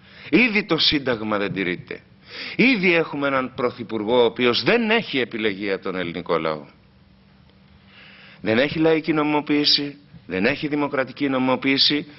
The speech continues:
και το σοβαρότερο απ' όλα είναι ότι καλείται αυτή η κυβέρνηση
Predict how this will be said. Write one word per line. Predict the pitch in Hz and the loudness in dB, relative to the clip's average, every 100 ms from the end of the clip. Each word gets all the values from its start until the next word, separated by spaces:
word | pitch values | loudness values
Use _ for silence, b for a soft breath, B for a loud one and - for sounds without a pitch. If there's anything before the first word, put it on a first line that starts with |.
| B _ | B _
και | 107 | -2
το | 110 | 0
σοβαρότερο | 104 107 98 123 185 156 104 | 0 0 0 0 -2 0 0
απ' | 95 92 | 0 0
όλα | 87 82 78 - B B B | 0 0 -6 -14 B B B
είναι | - 117 117 | -2 2 2
ότι | 113 98 104 95 87 b b b b | 0 0 -2 -2 -2 b b b b
καλείται | - 120 147 170 147 | -4 0 0 0 -2
αυτή | 135 170 | 0 0
η | 165 | 0
κυβέρνηση | 139 131 151 120 95 - - - | -2 0 0 0 -6 -4 -4 -6